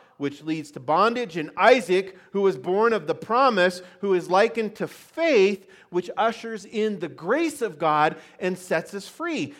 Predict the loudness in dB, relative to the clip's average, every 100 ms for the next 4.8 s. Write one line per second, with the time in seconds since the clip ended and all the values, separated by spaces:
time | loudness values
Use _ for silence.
0 | -12 -6 -2 -2 -2 -6 -8 -10 -10 -6
1 | -4 -2 -2 -4 -6 -4 -4 -4 -8 -10
2 | -10 -10 -8 -6 -6 -8 -12 -12 -10 -10
3 | -10 -12 -10 -10 -6 -4 -4 -6 -12 -16
4 | -12 -10 -10 -12 -18 -20 -20 -20